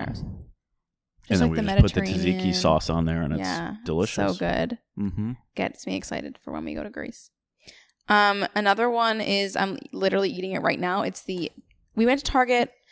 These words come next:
Speaker 1: got some, we, one, I was craving some trail mix, so we got, you know, their Good and Gather brand.
Speaker 2: Mm-hmm.
Speaker 1: They just, like,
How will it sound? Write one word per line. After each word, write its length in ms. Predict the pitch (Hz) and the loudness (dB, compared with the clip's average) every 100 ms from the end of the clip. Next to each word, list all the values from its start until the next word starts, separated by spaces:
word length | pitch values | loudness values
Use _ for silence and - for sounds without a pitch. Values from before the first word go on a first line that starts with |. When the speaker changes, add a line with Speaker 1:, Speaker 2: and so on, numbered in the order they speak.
| _ - _ | _ -20 _
Speaker 1:
got 180 | - 214 | 0 2
some, 120 | - | 0
we, 80 | 214 | -2
one, 200 | 196 202 208 | 0 0 2
I 80 | |
was 180 | 208 214 | 0 0
craving 300 | - 269 254 | 4 4 4
some 120 | 262 | 0
trail 260 | 240 214 190 | -2 -2 -2
mix, 280 | 185 185 - | -2 -4 0
so 160 | 202 | 2
we 80 | 185 | 4
got, 420 | 180 185 185 - | 6 6 6 4
you 80 | 202 | 2
know, 140 | 208 208 | 4 6
their 160 | 190 | 6
Good 300 | 180 185 180 | 4 4 4
and 160 | 190 196 | 4 2
Gather 320 | 196 196 202 | 2 2 2
brand. 600 | 202 196 202 208 214 - - | 2 0 0 -2 -2 -4 -6
Speaker 2:
Mm-hmm. 440 | 117 101 90 104 117 - | -2 0 0 0 -2 -2
Speaker 1:
They 360 | 202 185 180 175 | 2 2 2 2
just, 180 | 233 - | 2 2
like, 180 | 220 | 2